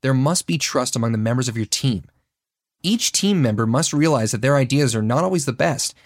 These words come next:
and each person must make the mental switch from, "I want to be right," to, "I want us to be right." The best product builders are both filled with positive faith in the product and are ruthlessly self-critical. They have enough belief to fully commit themselves to the creative endeavor.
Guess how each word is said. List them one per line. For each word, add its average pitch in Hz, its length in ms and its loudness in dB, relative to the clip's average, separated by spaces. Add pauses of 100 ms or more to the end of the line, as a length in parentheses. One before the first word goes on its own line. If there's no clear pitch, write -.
and 147 200 -2
each 196 200 -2
person 170 280 0
must 147 200 0
make 135 160 -2
the 127 40 -4
mental 139 320 0
switch 156 400 0
from, 120 320 0 (220)
"I 180 200 0
want 131 400 0
to - 80 0
be 101 120 -2
right," 98 340 -2 (320)
to, 147 340 0 (220)
"I 151 120 -2
want 170 260 0 (140)
us - 420 -2
to - 80 -10
be 98 140 -2
right." - 320 -10 (880)
The 127 80 -8
best 208 240 0
product 175 320 0
builders 143 320 0
are 131 120 -6
both 123 200 0
filled 147 320 -2
with 139 160 -6
positive 151 420 -2
faith 135 300 -2
in 120 80 -2
the 107 40 -6
product 127 480 -4 (120)
and 135 120 -2
are 123 80 2
ruthlessly 151 520 -2
self-critical. - 720 -4 (560)
They 147 80 -4
have 214 120 0
enough 226 180 -2
belief 175 260 -2
to - 80 -6
fully 156 220 -2
commit 143 240 -4
themselves 127 380 -2
to - 80 -8
the 110 60 -6
creative 127 360 -2
endeavor. 101 440 -2